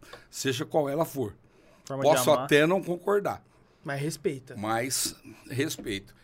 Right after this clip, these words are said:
Speaker 1: E por isso que às vezes a gente causa polêmica, principalmente onde eu tô hoje, na porra da política, né?
Speaker 2: Hum.
Speaker 1: Mas a vida é uma política.
Speaker 3: Ah, pior que é, cara.
Speaker 1: É, mas a gente não pode ser covarde.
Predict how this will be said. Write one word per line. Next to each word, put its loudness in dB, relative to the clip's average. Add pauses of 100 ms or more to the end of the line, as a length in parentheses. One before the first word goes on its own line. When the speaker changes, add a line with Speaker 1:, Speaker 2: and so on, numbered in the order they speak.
(160)
Speaker 1:
E -4
por -6
isso -4
que -6
às -2
vezes 0
a 6
gente -4
causa 2
polêmica, 2
principalmente 0
onde -2
eu -2
tô 2
hoje, 4
na 0
porra 0
da -6
política, -6
né? -6 (140)
Speaker 2:
Hum. -14
Speaker 1:
Mas 2
a 2
vida 0
é 2
uma -4
política. -4 (260)
Speaker 3:
Ah, -6
pior -6
que -10
é, -6
cara. -16
Speaker 1:
É, -4
mas -4
a 2
gente -8
não -4
pode -4
ser -6
covarde. -8